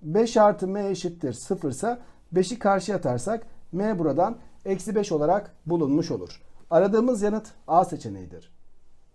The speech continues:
Evet, çok güzel bir soruya geldik. Verilenlere göre A kaçtır demiş. Yapmamız gereken arkadaşlar burada çarpanlara ayırma modülünü düşünerek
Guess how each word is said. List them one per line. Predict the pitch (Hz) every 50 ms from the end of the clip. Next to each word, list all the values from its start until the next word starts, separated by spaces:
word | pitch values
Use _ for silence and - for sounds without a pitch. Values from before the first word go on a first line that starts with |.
| _ - - - - - - - - - -
Evet, | 208 196 190 190 185 190 -
çok | 262 285 277 -
güzel | - 190 220 233 226 220 226
bir | 254 247
soruya | - - 220 233 233 226 226
geldik. | 202 208 185 180 180 190 269 285 277 - - - - - - - -
Verilenlere | 160 196 208 220 226 240 240 240 240 247 254 262 269
göre | 233 233 226 247 247 254 262 - -
A | 220 214 233 226 226
kaçtır | - 233 240 220 226 - 202 156 127
demiş. | 131 117 110 107 - - - - -
Yapmamız | - 185 220 247 247 - 294 302 320 269 220
gereken | 226 208 196 196 202
arkadaşlar | 190 180 175 175 175 165 165 180 170 170 165 175
burada | 170 170 170 240 269 294 - - - - - -
çarpanlara | - 240 233 240 240 240 247 247 254 247 247 240
ayırma | 220 220 214 214 220 233 226
modülünü | 220 214 202 185 185 175 170 165
düşünerek | 160 - - 160 170 175 214 254 285 -